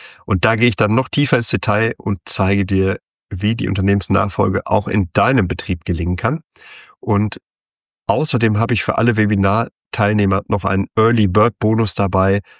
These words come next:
sodass die Teilnahme sich auf jeden Fall lohnt, wenn ihr euch nachher für eine externe Unterstützung durch mich entscheidet.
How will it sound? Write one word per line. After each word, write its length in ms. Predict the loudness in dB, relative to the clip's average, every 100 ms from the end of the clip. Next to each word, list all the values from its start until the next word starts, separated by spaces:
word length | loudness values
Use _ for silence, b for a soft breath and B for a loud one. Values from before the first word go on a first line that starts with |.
| b
sodass 300 | -6 -4 -2
die 140 | -6 -6
Teilnahme 440 | -2 0 2 2 2
sich 240 | 0 -2
auf 200 | -4 0
jeden 260 | 2 4 2
Fall 180 | -2
lohnt, 340 | 0 2 0 0
wenn 160 | -2 0
ihr 160 | -2 0
euch 200 | -2 -2
nachher 420 | 0 0 0 -2 _ _ _ _ _ _ -16
für 440 | -2 2 2 0 -8 _ _ _
eine 140 | 2 2
externe 320 | 2 2 2
Unterstützung 500 | 2 0 0 0 0
durch 220 | 0 0
mich 180 | -4 0
entscheidet. 560 | 0 2 0 -2 -8